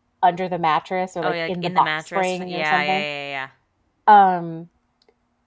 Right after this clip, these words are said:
Speaker 1: it's obviously somebody who's been m-, murdered or, you know.
Speaker 2: Yeah.
Speaker 1: I, I don't see how that would be a natural death.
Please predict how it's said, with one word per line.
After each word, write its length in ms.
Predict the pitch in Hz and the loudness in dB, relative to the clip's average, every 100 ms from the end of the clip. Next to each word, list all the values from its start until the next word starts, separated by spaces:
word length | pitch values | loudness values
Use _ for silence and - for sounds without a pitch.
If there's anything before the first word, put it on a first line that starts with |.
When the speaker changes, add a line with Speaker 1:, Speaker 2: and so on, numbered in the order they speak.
| _ - | _ -6
Speaker 1:
it's 180 | 214 - _ _ | -6 -6 _ _
obviously 400 | 202 185 202 214 | 6 6 2 -2
somebody 380 | 196 185 180 185 | 0 0 0 -4
who's 120 | 180 | -4
been 280 | 185 175 - _ | -4 -8 -10 _
m-, 140 | - _ _ | -20 _ _
murdered 400 | 185 165 165 190 | -4 -2 -2 -4
or, 160 | 170 - _ | -10 -12 _
you 100 | - | -14
know. 200 | 147 156 - _ - | -12 -14 -16 _ -10
Speaker 2:
Yeah. 220 | 160 139 - _ _ _ _ _ _ _ | -8 -8 -12 _ _ _ _ _ _ _
Speaker 1:
I, 140 | 180 - _ _ _ - | -8 -8 _ _ _ -4
I 120 | 175 | -4
don't 280 | 160 175 170 - _ 165 | -2 -2 -2 -8 _ -20
see 240 | - 190 | -8 -4
how 160 | 175 160 | 2 4
that 180 | 165 - | 6 2
would 120 | 165 | 0
be 100 | 170 | -2
a 40 | |
natural 360 | 170 160 - 160 | 0 -2 -2 -6
death. 200 | 151 233 | -4 -6